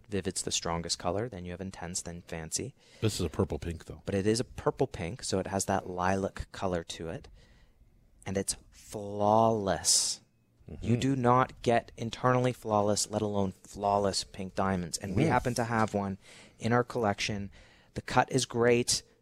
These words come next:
Speaker 1: The balance of the diamond is fantastic. Um, this is a diamond that's selling a little under a hundred thousand dollars. So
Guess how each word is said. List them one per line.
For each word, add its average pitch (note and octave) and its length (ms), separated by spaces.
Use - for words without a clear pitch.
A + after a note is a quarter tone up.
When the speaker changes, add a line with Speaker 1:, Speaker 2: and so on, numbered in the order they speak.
Speaker 1:
The G#2 200
balance A#2 500
of A#2 80
the A#2 60
diamond A2 420
is G#2 100
fantastic. A2+ 920
Um, F#2+ 360
this A#2 200
is A#2+ 160
a A2+ 40
diamond G#2+ 460
that's G2 200
selling G#2 340
a G2+ 40
little C3+ 280
under C3+ 240
a A#2 60
hundred A#2 300
thousand A2+ 340
dollars. G#2 400
So G2+ 260